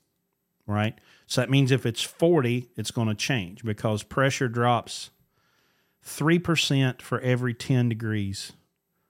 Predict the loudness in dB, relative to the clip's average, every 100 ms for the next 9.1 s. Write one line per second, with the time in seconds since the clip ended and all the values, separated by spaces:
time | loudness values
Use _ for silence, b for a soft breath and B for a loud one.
0 | _ -2 -2 0 0 0 -2 -2 0 2
1 | 2 2 -2 -4 -6 -6 -10 -14 -18 _
2 | _ _ _ _ _ _ -4 0 2 2
3 | 0 0 0 0 0 -2 -6 -6 -6 -16
4 | _ _ -2 -2 -2 -8 -20 _ _ 4
5 | 6 4 2 0 0 0 -2 -6 -10 _
6 | _ -2 2 4 2 -2 -4 -2 -2 0
7 | 0 0 -4 -10 -16 -20 _ _ _ _
8 | _ _ _ _ _ _ _ -2 0 0